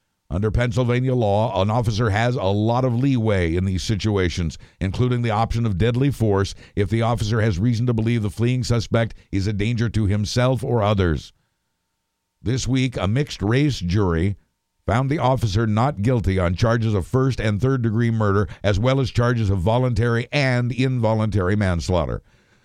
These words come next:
The protest outside the courthouse was much smaller, milder, and shorter than those that followed Antoine's killing last year. The D A who charged the cop with murder says he respectfully disagrees with the verdict,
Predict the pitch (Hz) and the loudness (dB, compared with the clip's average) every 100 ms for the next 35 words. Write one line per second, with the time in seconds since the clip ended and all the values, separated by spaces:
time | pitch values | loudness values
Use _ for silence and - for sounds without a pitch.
0 | _ _ 101 - 147 135 143 135 - 110 | _ _ -2 2 0 2 0 -2 0 0
1 | 123 139 131 113 110 123 113 127 104 117 | 2 0 2 0 0 0 2 0 0 0
2 | 123 131 - 123 131 127 127 123 98 113 | 0 -2 -2 -2 0 2 2 0 0 0
3 | 120 123 120 123 120 117 101 - 131 104 | 0 0 2 0 0 -2 -2 0 2 2
4 | 104 107 87 107 101 113 113 113 87 107 | 2 0 -2 -2 0 0 2 0 -2 -4
5 | - 110 113 113 110 92 104 104 85 - | -2 -2 0 -2 -2 -2 -2 -2 -4 -2
6 | 110 95 101 87 85 80 92 82 87 - | 0 -2 -2 -2 -2 -2 -2 -2 -2 -10
7 | _ _ _ _ _ _ - 101 101 131 | _ _ _ _ _ _ -6 -2 0 2
8 | 123 104 113 - 123 127 90 107 117 120 | 2 2 0 0 0 0 -2 -4 -2 -2
9 | 107 104 117 120 131 131 117 110 110 113 | 0 -2 0 0 0 0 0 0 0 -2
10 | - 131 131 - 135 131 131 - 120 131 | -4 -4 -4 -2 0 0 0 -2 -2 0
11 | 156 131 110 90 101 101 104 123 | 2 2 0 0 0 0 0 -2